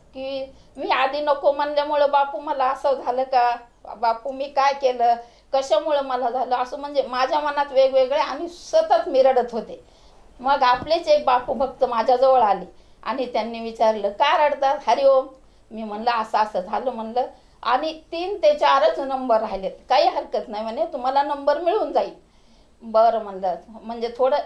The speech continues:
आ, वाटलं मला की नंबर मिळून जाईल म्हणल्यावर दुसरा देतील मला लिहून ते. पण तोच नंबर त्या माणसाने मला त्यावेळेस आणून दिला, <clears throat> आणून दिला.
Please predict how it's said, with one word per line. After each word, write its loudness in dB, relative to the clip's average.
आ, 0
वाटलं 0
मला 0
की -10
नंबर -2
मिळून 0
जाईल 2
म्हणल्यावर 0
दुसरा -2
देतील -4
मला 0
लिहून -2
ते. -6
पण 0
तोच 4
नंबर 0
त्या 4
माणसाने -2
मला 0
त्यावेळेस 2
आणून -2
दिला, -6
<clears throat> -14
आणून 0
दिला. 2